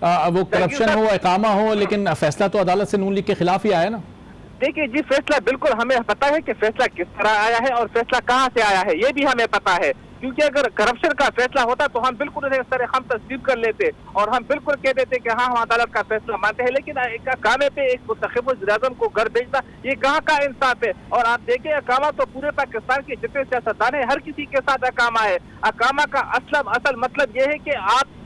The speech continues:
Speaker 1: दुबई यानी टिकट खरीद कर चले जाते हैं, अगर आपके पास अकामा नहीं, नहीं होगा, तो उसके लिए आपको वीजे का इंतजार करना पड़ेगा। तो इस वजह से मियां मोहम्मद नवाज शरीफ, क्योंकि उनका visit ज्यादा होता है दुबई आना जाना, इस वजह से उन्होंने अकामा लिया था, जो कि,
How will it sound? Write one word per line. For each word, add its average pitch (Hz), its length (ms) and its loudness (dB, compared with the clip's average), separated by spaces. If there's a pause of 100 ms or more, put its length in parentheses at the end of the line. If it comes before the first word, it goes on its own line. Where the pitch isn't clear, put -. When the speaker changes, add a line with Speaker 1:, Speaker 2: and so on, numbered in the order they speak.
(240)
Speaker 1:
दुबई 240 340 2 (260)
यानी 208 460 -2
टिकट 269 340 -2
खरीद 262 300 0
कर 277 140 2
चले 262 260 2
जाते 233 280 0
हैं, 214 400 -2
अगर 220 140 -2
आपके 254 280 0
पास 269 260 0
अकामा 254 380 0
नहीं, 247 240 -2
नहीं 269 220 -2
होगा, 269 260 0
तो 254 100 -6
उसके 254 220 -6
लिए 247 120 0
आपको 254 220 0
वीजे 214 280 -2
का 269 160 0
इंतजार 254 360 -2
करना 254 300 0
पड़ेगा। 240 400 0
तो - 340 -4
इस 285 240 0
वजह 294 220 2
से 285 120 0
मियां 262 220 2
मोहम्मद 262 260 0
नवाज 233 180 2
शरीफ, 233 260 -8
क्योंकि 262 240 0
उनका 233 380 0
visit 214 340 0
ज्यादा 214 340 2
होता 254 280 4
है 254 140 2
दुबई 247 240 0
आना 240 280 2
जाना, 247 300 2 (260)
इस 277 140 -2
वजह 277 200 4
से 254 100 0
उन्होंने 254 280 0
अकामा 220 600 0
लिया 254 200 2
था, 285 120 -2
जो 254 160 0
कि, 269 120 -2